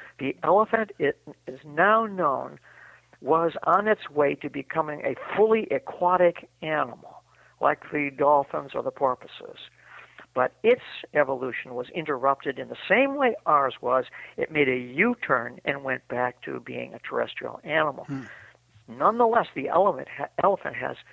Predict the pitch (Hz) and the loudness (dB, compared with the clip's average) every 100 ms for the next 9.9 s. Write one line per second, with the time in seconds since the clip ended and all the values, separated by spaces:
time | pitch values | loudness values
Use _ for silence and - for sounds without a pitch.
0 | - - 139 226 226 156 135 - - 131 | -20 -16 -2 2 2 2 -2 -8 -4 0
1 | 131 123 - 151 147 - - - - - | 0 -2 -2 0 0 -4 -18 -20 -20 -20
2 | - - - 131 202 - 139 139 123 - | -20 -12 -2 2 4 2 -2 -4 -6 -8
3 | - 120 - - 220 180 - - 196 156 | -12 -10 -2 2 4 2 0 -4 -2 0
4 | 123 - - 214 226 202 - 156 147 160 | -4 -4 2 4 4 -2 -2 -2 2 2
5 | 160 135 - - 151 147 - - - - | 2 -2 -10 -8 -8 -8 -14 -20 -14 2
6 | 196 160 135 135 131 _ _ _ - - | 2 4 0 -4 -8 _ _ _ -18 -16
7 | - 170 175 156 160 151 - - 220 220 | -10 -2 -2 0 -2 0 -2 -4 -2 0
8 | 202 160 160 180 151 139 - - 139 - | 0 0 4 4 4 0 -4 0 0 0
9 | 160 165 139 139 147 156 143 76 | -4 -4 -8 -8 2 4 4 0